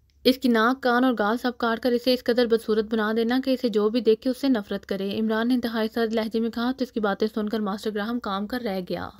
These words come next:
"मम, मम, मैंने सब कुछ सच बताया है," मास्टर ग्राहम ने कांपते हुए लहजे में कहा, तो इमरान एक झटके से उठकर खड़ा हो गया। "टाइगर, अपना काम पूरा करके बाहर आ जाना," इमरान ने टाइगर को मखसूस इशारा करते हुए कहा।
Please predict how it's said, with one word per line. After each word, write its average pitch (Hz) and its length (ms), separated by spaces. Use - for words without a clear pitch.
"मम, 254 220
मम, 285 180
मैंने 277 220
सब 277 240
कुछ 285 120
सच 214 260
बताया 190 300
है," 214 160
मास्टर 208 320
ग्राहम 277 260
ने 294 120
कांपते 233 340
हुए 262 120
लहजे 220 280
में 247 100
कहा, 247 240
तो 269 100
इमरान 220 300
एक 220 180
झटके 220 260
से 240 80
उठकर 233 240
खड़ा 220 240
हो 196 220
गया। 196 220
"टाइगर, 214 360
अपना 240 200
काम 220 220
पूरा 220 180
करके 220 280
बाहर 202 320
आ 180 140
जाना," 185 240
इमरान 226 360
ने 254 100
टाइगर 233 300
को 247 120
मखसूस 233 400
इशारा 214 320
करते 190 260
हुए 180 140
कहा। 175 380